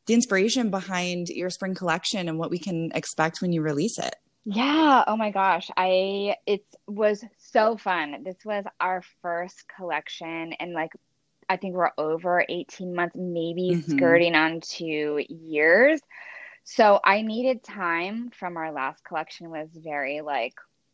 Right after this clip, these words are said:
Speaker 2: that was an emotional, like, cathartic release for me. And then it took so much out of me that I needed time.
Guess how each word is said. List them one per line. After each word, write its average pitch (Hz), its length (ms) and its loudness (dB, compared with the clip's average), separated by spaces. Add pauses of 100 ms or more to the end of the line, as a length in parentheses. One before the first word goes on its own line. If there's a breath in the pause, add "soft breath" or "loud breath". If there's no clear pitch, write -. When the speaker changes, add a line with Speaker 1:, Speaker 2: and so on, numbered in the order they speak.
(680)
Speaker 2:
that 165 120 -2
was 156 120 -8
an 156 80 -14
emotional, 147 640 -4
like, 127 260 -4
cathartic 123 540 -6
release 143 480 -4
for 247 140 2
me. 262 340 4
And 170 160 0
then 160 140 2
it 151 200 2
took - 280 -4
so 160 360 0
much 156 280 -2
out 147 260 2
of 185 220 -2
me 226 400 -2 (340 soft breath)
that 175 80 4
I 165 100 6
needed 160 420 -2
time. 160 540 -2